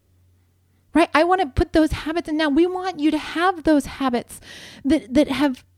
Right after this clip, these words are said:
have the built-in rewards, that have those systems in place so that you know from this intentionality that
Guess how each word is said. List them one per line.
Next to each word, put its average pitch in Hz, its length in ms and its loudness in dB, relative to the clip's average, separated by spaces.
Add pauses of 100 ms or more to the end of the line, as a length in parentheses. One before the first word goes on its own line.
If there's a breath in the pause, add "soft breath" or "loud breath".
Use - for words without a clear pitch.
(640)
have 320 300 -2
the 339 80 2
built-in 294 440 0
rewards, 247 460 0
that 262 160 -2
have 302 580 -8
those 277 280 -2
systems - 560 -6
in 254 180 0
place 302 480 -2 (420 loud breath)
so - 200 -2
that 285 240 -4
you 285 280 4
know 285 680 2 (100)
from 285 140 4
this 302 120 0
intentionality 269 1000 0 (360 loud breath)
that 254 220 0